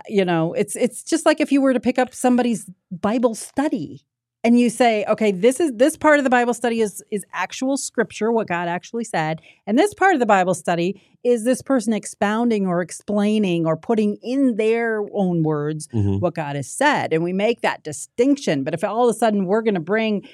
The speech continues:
Speaker 1: you know, Nancy Lee DeMoss, I'm gonna read her thing as, "This is our lesson for today and that's it."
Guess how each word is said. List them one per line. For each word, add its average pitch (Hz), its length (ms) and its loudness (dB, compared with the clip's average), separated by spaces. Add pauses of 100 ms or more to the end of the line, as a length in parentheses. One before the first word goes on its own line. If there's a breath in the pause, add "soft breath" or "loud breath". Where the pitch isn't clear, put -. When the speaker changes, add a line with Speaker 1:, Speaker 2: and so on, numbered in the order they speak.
(260 loud breath)
Speaker 1:
you 196 100 2
know, 185 280 2
Nancy 277 420 2
Lee 277 180 2
DeMoss, 214 460 2
I'm 226 140 2
gonna 240 160 4
read 214 260 0
her 185 680 2 (220)
thing 185 480 0 (380 soft breath)
as, 175 480 2
"This 185 240 -2
is 190 140 0
our 180 160 4
lesson 220 400 0
for 175 160 -2
today 160 360 0
and 175 140 0
that's 170 260 -2
it." 214 640 0